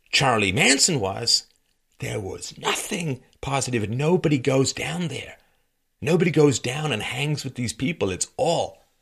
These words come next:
an unbelievable crap sandwich from sea to shining sea. As Charles grew with age, so did the range of his negative behavior. As a frequent shoplifter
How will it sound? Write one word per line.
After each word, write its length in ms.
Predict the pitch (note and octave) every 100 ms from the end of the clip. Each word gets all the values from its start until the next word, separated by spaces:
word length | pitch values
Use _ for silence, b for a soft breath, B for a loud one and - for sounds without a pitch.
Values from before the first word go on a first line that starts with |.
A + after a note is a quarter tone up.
| _ _ _ _ _ _ -
an 140 | F#2+ -
unbelievable 680 | A#2+ C3 G#2+ A2 F#2 D#2+ F#2
crap 320 | - A#2+ A#2+
sandwich 520 | - A2 A2 F#2+ D#2+ -
from 400 | G2 F2 D#2 D2+ _ _ _ _ _ _ _ _ _
sea 280 | - - B2+
to 80 | -
shining 420 | - - G#2 G#2
sea. 300 | G#2+ F#2 - - _ _ _ _ _ _ _ _ _ _ _ _ _ _ _ _ _ -
As 140 | C3
Charles 280 | - F3 E3
grew 160 | D#3+ C#3+
with 100 | G#2
age, 260 | F2 F#2+
so 220 | - G#2+
did 120 | G#2 G2
the 80 |
range 240 | F2 E2+ E2+
of 80 | E2+
his 120 | E2
negative 280 | E2 D#2+ D#2
behavior. 400 | D#2+ D2 C#2+ - _ _ _ _ _ _ _ _ _ -
As 220 | E3+ G3+
a 60 | D#3+
frequent 400 | G3+ A3 D3+ A2
shoplifter 680 | - A3+ A3+ B2 - B2+